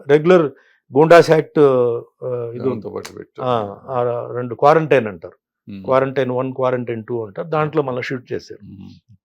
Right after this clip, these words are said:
Speaker 1: తర్వాత నాన్ బెయిలబుల్ యాక్ట్ అది,
Speaker 2: మ్మ్.
Speaker 1: అప్పుడు గూండాస్ యాక్ట్ నాన్ బెయిలబుల్.
Speaker 2: నాన్ బెయిలబుల్.
Speaker 1: ఆ నాన్ బెయిలబుల్ యాక్ట్ని ఆయన జిఆర్ రామస్వామి అని చెప్పి టాప్, అప్పుడు అడ్వకేట్, తర్వాత ఆయన అడిషనల్ సొలిసిటర్ జనరల్ అయ్యారు.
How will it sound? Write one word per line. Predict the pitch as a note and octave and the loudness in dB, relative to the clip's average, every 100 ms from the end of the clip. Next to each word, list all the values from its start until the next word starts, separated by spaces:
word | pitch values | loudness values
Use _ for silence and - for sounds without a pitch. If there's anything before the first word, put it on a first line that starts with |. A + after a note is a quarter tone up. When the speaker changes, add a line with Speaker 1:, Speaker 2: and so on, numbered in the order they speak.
| - | 0
Speaker 1:
తర్వాత | D#3+ G#3 B3 C4 A#3+ - B2+ | 8 10 10 8 4 2 -6
నాన్ | C#3 E3 G3+ A#3 | 2 4 6 4
బెయిలబుల్ | A3 A3+ A3+ G#3+ A3 | 8 10 12 10 10
యాక్ట్ | F#3+ E3+ - - _ - | 8 6 2 -14 _ -14
అది, | B2 G#2 _ _ _ | -12 -12 _ _ _
Speaker 2:
మ్మ్. | A2 | -12
Speaker 1:
అప్పుడు | G2+ F3+ | -6 -4
గూండాస్ | D#3 C3+ E3+ F#3 F3+ | -2 -2 2 2 4
యాక్ట్ | F3 F#3 - | 2 0 -4
నాన్ | D3 D#3 | -2 0
బెయిలబుల్. | D3+ D3 C3+ G#2 | 4 4 4 -2
Speaker 2:
నాన్ | F#2+ | -6
బెయిలబుల్. | - - _ _ _ | -20 -20 _ _ _
Speaker 1:
ఆ | - | -10
నాన్ | A2+ D#3+ A3+ A#3+ | 2 6 8 10
బెయిలబుల్ | A3+ A3+ G#3+ G3 | 12 12 10 8
యాక్ట్ని | F#3 G3 - G3 C4 B3 _ _ _ _ _ _ C#3 | 6 2 0 2 0 -4 _ _ _ _ _ _ -6
ఆయన | C#3+ C#3+ C#3 B2+ G2+ | -4 -2 -4 -6 -6
జిఆర్ | D3 G3 G3 | 4 6 6
రామస్వామి | D#3 D#3+ E3+ E3 D3+ C#3 | 4 2 0 0 0 -2
అని | B2 | -6
చెప్పి | A2+ G3 A3+ _ _ _ _ _ E3+ | -10 -12 -14 _ _ _ _ _ 6
టాప్, | G3+ G3+ - D#3+ C#3+ C3 B2+ | 6 4 -8 -2 0 0 -4
అప్పుడు | A#2+ B2+ | -8 0
అడ్వకేట్, | B2 A#2+ B2+ A#2+ C3 | 0 0 -2 -6 -2
తర్వాత | C#3 D#3+ D#3 | 2 2 0
ఆయన | C#3 | -2
అడిషనల్ | C3+ D3+ E3 D3 | -2 -2 -2 -4
సొలిసిటర్ | C#3+ C3+ C3 C3+ A2+ | -4 -6 -6 -12 -8
జనరల్ | A2+ A2+ G2 | -6 -4 -6
అయ్యారు. | D#2 | -12